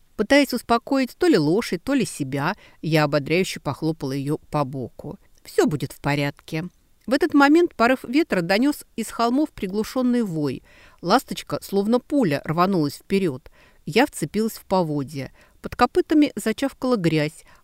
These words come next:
а это значило, что мы точно сбились с утоптанной тропы. Но направить лошадь обратно на дорогу я не могла.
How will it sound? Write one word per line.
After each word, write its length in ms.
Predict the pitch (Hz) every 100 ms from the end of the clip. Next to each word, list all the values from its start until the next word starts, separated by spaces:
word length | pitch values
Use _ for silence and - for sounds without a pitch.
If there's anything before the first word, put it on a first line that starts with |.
| -
а 100 | 170
это 200 | 165 156
значило, 420 | 180 240 - 156
что 180 | - 180
мы 120 | 208
точно 400 | - 247 - 147
сбились 440 | - 240 247 - -
с 140 | -
утоптанной 500 | 156 185 - 175 175
тропы. 520 | - 190 196 - 131 - _ _ -
Но 120 | 240
направить 500 | 269 254 294 294 269
лошадь 300 | 247 262 -
обратно 440 | 214 208 240 - 214
на 120 | 208
дорогу 400 | 202 220 277 170
я 180 | 160 196
не 80 | 202
могла. 500 | 208 202 220 254